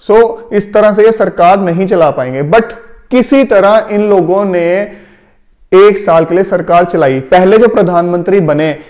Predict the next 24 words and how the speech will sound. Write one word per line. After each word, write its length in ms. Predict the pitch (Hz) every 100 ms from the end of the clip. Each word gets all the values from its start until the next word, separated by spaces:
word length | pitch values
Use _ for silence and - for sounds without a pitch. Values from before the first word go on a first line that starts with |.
| -
इस 160 | 180 180
coalition 480 | 175 160 151 165
के 60 | 160
अंदर 260 | 151 160 202
वो 200 | 165 170
बने 380 | 156 190 220 170
नफ्ताली 540 | 156 147 - 143 170
बेनेट 380 | 156 131 123 147
और 120 | 170
setting 440 | 165 196 175 214 208
थी 120 | 208
इनकी 260 | 196 208
कि 260 | 202 220 220 - - - - -
बाद 440 | - 160 165 180
में 200 | 185 196
जो 120 | 185
है 340 | 165 170 220 - - _ _ _ _ _ 147
येर 280 | 170 180 190
लापिद 420 | 175 156 165 147
को 220 | 196 226
प्रधानमंत्री 640 | 226 165 156 143 147 160
बनाया 280 | 190 160 127
जाएगा। 360 | 117 110 113 131 - _ _ _ _ 180
But 220 | 226